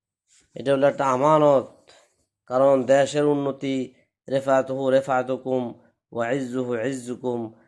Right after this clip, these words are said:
দেশের উন্নতি মানে দেশের লোকদের উন্নতি,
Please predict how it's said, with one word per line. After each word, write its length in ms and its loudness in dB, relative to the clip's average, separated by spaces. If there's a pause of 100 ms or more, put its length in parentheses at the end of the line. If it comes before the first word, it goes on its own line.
(220)
দেশের 320 -2
উন্নতি 360 -2
মানে 240 -2
দেশের 300 -4
লোকদের 400 -6
উন্নতি, 580 -6